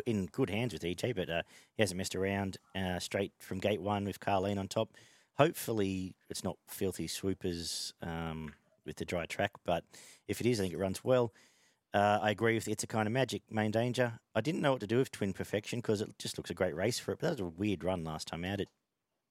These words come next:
couldn't keep up, then Nelly should have won that race. It was an o-, an odd,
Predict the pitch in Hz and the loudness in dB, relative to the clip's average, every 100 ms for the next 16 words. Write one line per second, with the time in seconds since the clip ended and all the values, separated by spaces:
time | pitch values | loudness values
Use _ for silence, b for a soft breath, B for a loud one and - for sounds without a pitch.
0 | _ - 131 101 95 101 110 - - 87 | _ -2 -2 0 0 2 2 2 -6 -4
1 | 85 92 92 - 85 78 95 104 - 82 | -2 -2 -4 -6 -8 -6 -4 -4 -6 -8
2 | 87 - - - - b b b b b | -8 -8 -10 -14 -20 b b b b b
3 | b 117 117 - 120 120 113 | b 4 4 4 4 4 2